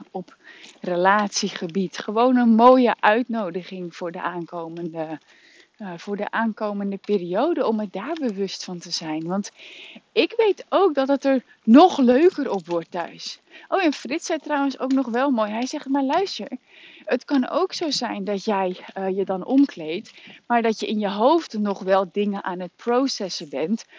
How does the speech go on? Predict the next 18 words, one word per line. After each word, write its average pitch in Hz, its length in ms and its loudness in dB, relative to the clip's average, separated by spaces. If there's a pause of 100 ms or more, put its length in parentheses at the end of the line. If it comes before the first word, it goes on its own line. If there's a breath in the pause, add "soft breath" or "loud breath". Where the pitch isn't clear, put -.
(240 loud breath)
wat 175 300 -2
gewoon 170 360 -4
nog 180 200 -8
even 165 400 -10
nodig 226 420 0
is 165 260 -12
om 190 120 -10
alles 165 320 -8
een 185 140 -16
plekje 226 420 -6
te 185 140 -14
geven." - 460 -16 (760 loud breath)
Hij 247 160 2
zegt, - 320 -4 (240)
"Maar 254 160 4
zeg - 260 2
dat 262 380 4
ook. 240 500 2